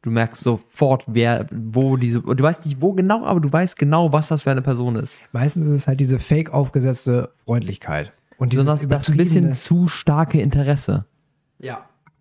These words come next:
Speaker 2: Ja,
Speaker 1: Das ist
Speaker 2: ganz genau.
Speaker 1: übel. Und das Problem ist, ich hab das, ähm, ich, ich hab jetzt gerade eine, bei meiner Bank eine Beratung gemacht, sowas. Für, ähm, einfach nur, der hat, die haben mich angeschrieben, für jährliche Beratung oder sowas, ne?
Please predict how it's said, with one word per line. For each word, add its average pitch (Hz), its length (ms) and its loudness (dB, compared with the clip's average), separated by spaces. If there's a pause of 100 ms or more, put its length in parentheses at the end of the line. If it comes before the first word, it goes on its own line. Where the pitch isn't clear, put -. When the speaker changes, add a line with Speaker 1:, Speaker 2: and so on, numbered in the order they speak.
(120)
Speaker 2:
Ja, 127 140 2
Speaker 1:
Das 123 80 0
ist 123 80 -2
Speaker 2:
ganz 113 160 0
genau. 107 280 2
Speaker 1:
übel. 123 200 -2
Und 131 80 -2
das 131 140 0
Problem 143 340 2
ist, 151 140 -2
ich 110 180 -6
hab - 140 -4
das, 123 340 -2
ähm, 110 560 2
ich, 73 240 -4 (140)
ich - 180 -2
hab 127 100 -4
jetzt 127 160 0
gerade 120 280 0
eine, 110 400 2
bei 110 180 2
meiner 110 220 2
Bank 110 240 2
eine 113 100 0
Beratung 127 420 2
gemacht, 175 300 2
sowas. 180 400 0 (880)
Für, 120 680 2
ähm, 107 460 2
einfach 110 240 0
nur, 107 320 2
der 107 200 0
hat, - 160 -2
die 107 80 2
haben 107 180 0
mich 107 140 2
angeschrieben, 110 400 -2
für 104 80 -2
jährliche 104 400 0
Beratung 107 480 -2
oder 107 160 -4
sowas, 98 320 -8
ne? 131 180 0